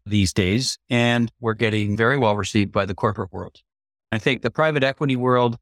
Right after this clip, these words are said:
I would say this is anecdotal, but it, it feels like they're being a little more cautious for obvious reasons. I mean, people are wondering about valuations dip late last year in the private equity world, if you look at the numbers,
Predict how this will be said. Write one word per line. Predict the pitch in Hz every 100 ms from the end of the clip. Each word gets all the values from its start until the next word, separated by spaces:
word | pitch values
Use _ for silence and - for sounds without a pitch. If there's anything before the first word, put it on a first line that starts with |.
| _ -
I | 127
would | 123 113
say | - 123 120
this | 113 117
is | 107
anecdotal, | 120 110 110 117 117 110
but | 107 110
it, | - _
it | 117 -
feels | 135 131 120 -
like | 113 107 - _ _
they're | 113 113
being | 113 110 110 107
a | -
little | 107 113 117
more | 117 113
cautious | - 113 113 175 214 - - _ _ _
for | - 117
obvious | 117 113 107 -
reasons. | 110 107 135 120 113
I |
mean, | 104 101 98 -
people | 127 117
are | 110
wondering | 110 113 113 110
about | 107 110 104 _
valuations | 127 120 113 120 - 113
dip | 104 120 -
late | 110 113
last | 113 107 101 117
year | 110 110 107 107
in | 117 104
the | 101
private | 123 113 110
equity | 104 - 107 107
world, | 101 107 104
if | 104
you | 98
look | 107
at | -
the | 101
numbers, | 104 98 113 117